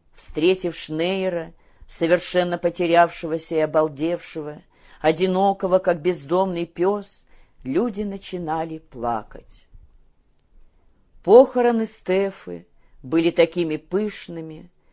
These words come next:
каких наш город не помнил. И за гробом, который везли на грузовике, шли тысячи плачущих людей — как будто хоронили самого дорогого и важного для всех человека,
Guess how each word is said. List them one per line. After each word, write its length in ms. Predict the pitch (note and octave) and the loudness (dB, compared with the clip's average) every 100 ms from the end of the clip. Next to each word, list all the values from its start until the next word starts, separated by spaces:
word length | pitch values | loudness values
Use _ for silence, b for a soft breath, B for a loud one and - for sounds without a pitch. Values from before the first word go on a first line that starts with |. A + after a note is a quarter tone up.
| _ - | _ -6
каких 380 | D3 E3 D#3+ | -2 0 -2
наш 220 | D#3 D3 C3 | -4 -8 -4
город 380 | C#3+ D3+ D3 | 0 0 -2
не 120 | D3 C#3 | -8 -14
помнил. 640 | - C#3 C3+ C3+ B2+ - _ _ _ - - _ | -4 -4 -2 -6 -12 -16 _ _ _ -20 -20 _
И 120 | - | -6
за 180 | E3 F#3 | 2 4
гробом, 540 | E3 F#3 A#3 A3 G3+ G3 | 4 6 6 6 2 2
который 440 | F#3 F#3+ F#3+ F#3 | 0 2 0 0
везли 400 | F3 F3+ D3+ E3+ | -2 -4 -2 -2
на 120 | E3 | -2
грузовике, 920 | D#3 D#3+ D3 D#3 D3+ - C#3+ C#3+ C#3 - _ _ _ | -4 -6 -6 -4 -6 -6 -6 -6 -8 -18 _ _ _
шли 300 | - C#3+ C3+ | -16 -10 -10
тысячи 720 | - F#3 A#3 - G3 - F#3 | -4 -4 -4 -6 -12 -10 -10
плачущих 880 | F3+ C3+ D3 D#3 D3+ - D3+ D3 C#3+ | -10 -2 0 0 -6 -14 -14 -14 -12
людей — 580 | C#3 B2+ C3 B2+ B2+ _ - _ _ _ _ _ _ | -12 -8 -6 -6 -8 _ -20 _ _ _ _ _ _
как 160 | C#3+ B2 | -4 0
будто 300 | D#3 E3+ F#3 | -2 0 0
хоронили 580 | - E3 E3 E3 E3 D#3+ | 2 2 2 0 -2 -4
самого 560 | - F#3 A#3+ A3+ G#3 | 0 2 2 2 -4
дорогого 800 | F#3+ G3+ F#3+ E3 D3 F3 F3+ D#3 | -2 0 2 0 0 0 0 -4
и 240 | D3+ D#3 | -6 -6
важного 560 | C#3+ C#3+ D3+ C#3+ D3 C#3 | -2 4 4 2 -6 -6
для 180 | C3 C3 | -4 -6
всех 340 | - C#3+ C3+ | -6 -6 -6
человека, 920 | - C#3 B2 A#2+ D#3+ G#3+ G#3+ F#3 F3+ | -8 -8 -8 -4 -2 -2 -6 -14 -16